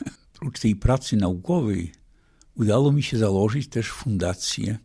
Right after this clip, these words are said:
której celem jest popieranie wszystkiego, co upowszechnia twórczość Cypriana Norwida w społeczeństwie. Ale o tę powszechność znajomości jego twórczości, choćby tak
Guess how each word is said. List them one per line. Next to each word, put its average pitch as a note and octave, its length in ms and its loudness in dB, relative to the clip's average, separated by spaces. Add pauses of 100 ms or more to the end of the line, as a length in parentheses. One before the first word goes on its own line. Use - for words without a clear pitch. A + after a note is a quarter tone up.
której G#2+ 360 2
celem G#2+ 420 6
jest - 600 0
popieranie A2 580 4
wszystkiego, G#2+ 720 0
co A#2 160 -2
upowszechnia A2+ 960 2 (480)
twórczość G#2+ 840 -2 (300)
Cypriana G#2 640 2
Norwida F#2+ 480 0
w - 40 -8
społeczeństwie. F2+ 960 -4 (240)
Ale B2 580 0
o G#2 120 -4
tę G2 180 -2
powszechność - 1040 -4 (160)
znajomości G#2+ 720 2
jego F2 180 -4
twórczości, - 640 -10
choćby F2+ 340 -4
tak - 460 -4